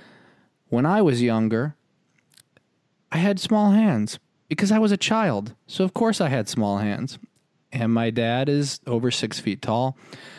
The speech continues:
So when we're sharing a popcorn bucket,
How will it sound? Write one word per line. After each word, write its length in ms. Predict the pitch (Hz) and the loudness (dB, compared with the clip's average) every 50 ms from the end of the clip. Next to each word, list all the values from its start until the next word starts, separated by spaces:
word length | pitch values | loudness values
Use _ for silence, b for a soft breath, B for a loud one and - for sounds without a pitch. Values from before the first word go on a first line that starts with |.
| B B B B | B B B B
So 280 | B - - 190 196 190 | B -4 -2 0 2 2
when 260 | 180 190 190 185 180 | 4 4 2 2 0
we're 200 | - 170 208 240 | 2 0 0 0
sharing 360 | - - - 208 214 196 180 | 0 0 0 0 2 2 0
a 40 | 147 - | 0 0
popcorn 520 | - 202 226 214 - - 135 113 104 98 | 0 -2 -2 -2 -2 -2 -2 0 0 0
bucket, 360 | 98 98 104 - 120 143 - | 0 -2 -2 -2 -4 -6 -6